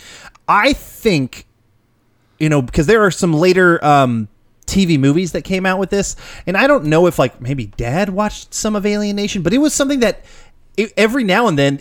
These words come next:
the show, this show would just be on, and I'm like, "Oh, it's that show with the weird alien head people." And so I, I kind of remember it just popping. It wasn't one that was, uh, intense viewing for me, or hardly even interested viewing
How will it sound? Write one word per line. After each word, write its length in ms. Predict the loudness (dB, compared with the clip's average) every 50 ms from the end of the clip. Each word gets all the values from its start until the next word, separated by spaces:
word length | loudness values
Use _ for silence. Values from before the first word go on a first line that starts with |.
| -8 _
the 120 | -4 -2
show, 260 | 0 2 2 2 2
this 160 | 2 2 0 2
show 180 | 2 2 2 4
would 180 | 4 2 2
just 180 | 2 -2 -2 -2
be 160 | -2 0 2
on, 280 | 4 4 4 2 2 0
and 60 | 0
I'm 80 | 0
like, 240 | 0 0 -2 -2 -6 -6 _ 0
"Oh, 240 | 2 2 2 0
it's 200 | -2 -8 -12 -18 _ _ _
that 160 | -12 -10 -6
show 160 | -2 0 0
with 100 | 0 0
the 80 | 0 0
weird 240 | 0 2 2 4 4
alien 320 | 4 4 4 2 0 0
head 240 | 0 0 -2 -2 -2
people." 320 | -6 -6 -4 -6 -8 -10 -14 -20 -20 -20 -20 -18 -10 -8
And 100 | -8 -6
so 200 | -2 0 2 2 2
I, 140 | 2 0 -2
I 60 | -4
kind 300 | -6 -4 -2 -2 0 0
of 60 | 2 0
remember 340 | 2 2 0 2 2 0
it 80 | 0 0
just 160 | -2 -6 -2
popping. 240 | -2 -2 0 2 2
It 40 | 4
wasn't 300 | 4 4 2 0 -6 0
one 240 | 0 2 2 2 2
that 240 | 2 0 0 -4 _ _ _ -6
was, 600 | -2 0 2 2 2 2 0 -4 -8 -10 -12 -16 _ _ -20 -18
uh, 140 | -16 -16 -14 -16 -16 -18 _ _ -20 _ _ _ _ -6
intense 360 | -6 -2 0 0 0 -2 -2
viewing 340 | -4 0 2 2 2 2 0
for 100 | -2 -2
me, 160 | -2 -2 0
or 160 | -2 -2 -4
hardly 500 | 0 2 2 2 2 0 0 -2 -2 -2 -6 -10 -20 _ _
even 280 | -4 -2 -2 -2 -2 0
interested 460 | 0 0 0 0 -2 -2 -2 -4 -2
viewing 160 | 0 0 2